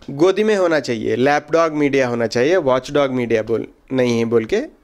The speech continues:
बेन ब्रैडली ने बहुत पाल, बहुत साल पहले नाइनटीन सेवेंटी में कहा था। उसी के वर्ड प्ले बोलते हैं हम उसको इंग्लिश में, वो शब्दों से खेलने का जो अंदाज़ है, वो रविश कुमार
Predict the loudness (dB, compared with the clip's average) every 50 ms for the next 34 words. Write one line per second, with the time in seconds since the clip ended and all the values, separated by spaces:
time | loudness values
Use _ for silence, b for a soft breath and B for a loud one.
0 | _ -6 -2 -2 0 0 0 0 0 0 0 0 0 0 -2 0 0 0 0 -2
1 | -2 -2 -2 -2 0 0 -2 -4 -8 -12 -18 -12 -2 -2 -2 0 0 -2 -2 -2
2 | 0 -2 0 0 -2 -4 B B B B B B B -2 0 0 0 0 0 -2
3 | 0 0 0 0 0 0 0 0 2 2 0 0 -2 -4 -6 -4 -4 -4 -4 -6
4 | -6 -10 -14 -16 -16 _ _ _ b b b b b b b b b b b b
5 | b b b b b b _ -20 -20 -20 -20 _ _ _ _ _ -4 -2 -2 0
6 | 0 0 2 0 0 0 0 2 2 4 4 4 4 4 4 4 4 4 4 4
7 | 4 2 2 2 2 2 2 0 0 0 0 0 2 0 0 0 0 -2 -2 0
8 | -2 -2 -2 -2 -2 0 2 2 0 0 0 0 -2 -2 -2 -4 -8 -14 _ _
9 | -4 0 0 0 0 0 -2 -4 -2 0 0 0 0 0 -2 -2 -2 -2 -2 0
10 | 0 0 0 0 0 0 0 2 0 0 2 2 2 0 0 0 0 0 2 2
11 | 2 2 2 4 4 2 2 0 0 0 0 2 2 2 2 0